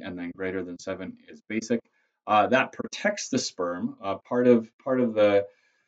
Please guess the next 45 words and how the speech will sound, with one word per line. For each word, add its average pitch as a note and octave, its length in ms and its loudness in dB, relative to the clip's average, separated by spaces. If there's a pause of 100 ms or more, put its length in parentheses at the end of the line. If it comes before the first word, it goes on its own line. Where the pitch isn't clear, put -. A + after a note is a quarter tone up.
(340)
the D3 100 6
whole C#3+ 260 8
idea B2 420 10
of A2+ 120 6
semen A2 420 2
is G#2 180 -2
to, G2+ 220 2
is G2 160 -4
to A#2 100 -8
feed A#2 280 6
and A2 100 4
activate, G#2+ 440 0
but G#2 120 0
also G#2 220 -2
protect A#2 440 -2
it. F#2 120 -4
So - 80 -10
it - 140 -16
protects B2 340 -6
the - 80 -12
sperm G2 360 -8 (180)
from C#3 320 4 (100)
the G#2+ 460 6 (240)
three B2 260 4
and A2 80 -2
a G#2 80 0
half A2 400 -4
to - 80 -20 (300)
four, G2 320 -6 (340)
uh, F#2+ 260 4
P A2+ 260 4
H A2 180 0
of G2+ 80 -2
the G2+ 140 -6
vagina, G2 440 2
which G2+ 220 -6
is G#2+ 140 -6
a F#2+ 100 -10
little G2 240 -4
bit, G2+ 260 0
a F#2+ 60 -12
little G2 220 -6
bit F#2+ 180 -12
more F#2+ 240 -10
acidic, - 440 -12